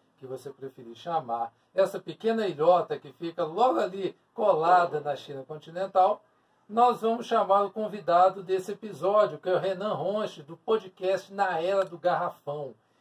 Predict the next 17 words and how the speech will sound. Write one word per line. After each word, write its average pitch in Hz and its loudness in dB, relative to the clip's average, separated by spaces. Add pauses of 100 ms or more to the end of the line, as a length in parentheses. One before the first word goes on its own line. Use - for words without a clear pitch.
(120)
Ele 151 -8
vai 165 -4
contar 156 -4
pra 185 2
gente 214 -10 (220)
como 262 -4
foi 220 -2
aquela 202 0
fase 226 6
final 180 -6
em 170 -12
Santiago 180 0 (180)
que - -12
decidiu 147 -10
o 123 -16
título 147 -12
brasileiro, 160 -4